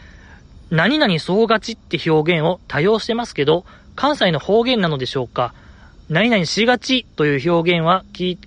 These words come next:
くのですが、もし間違いなら、御用警察呼びますよ。あざした。いただきました。ありがとうございます。これはあれですね、僕のその二十四時間あるあるは、そ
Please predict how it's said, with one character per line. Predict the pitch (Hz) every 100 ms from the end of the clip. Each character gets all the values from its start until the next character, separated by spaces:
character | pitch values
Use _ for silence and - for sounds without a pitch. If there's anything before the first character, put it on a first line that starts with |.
| -
く | - 269
の |
で | 165 127
す | -
が、 | 123 170 - - - - - -
も | 247
し | -
間 | 170
違 | - 180 208
い |
な | 175
ら、 | 147 135 - - -
御 | 143
用 | 185 208
警 | 185 220
察 | 190 160 147
呼 |
び | 165
ま | 262
す | -
よ。 | 185 226 - - -
あ | - 196
ざ | 277
し | 277
た。 | 320 262 165 - - - - -
い | 147
た |
だ | 156
き | 147
ま | 156
し | -
た。 | 180 170
あ |
り | 165 - 139
が |
と | 139
う |
ご |
ざ | 147
い | 151
ま | 165 165
す。 | - - - - - - - - - - - - - - -
こ | 226
れ | 226
は |
あ | 220
れ | 180
で |
す | 139
ね、 | 170
僕 | 143 143
の | 131
そ | 147
の | 139
二 | 160 185
十 | 165
四 | 165
時 | 165
間 | 175 185
あ |
る | 240
あ | 226
る | 185
は、 | 190 170 - -
そ | - 220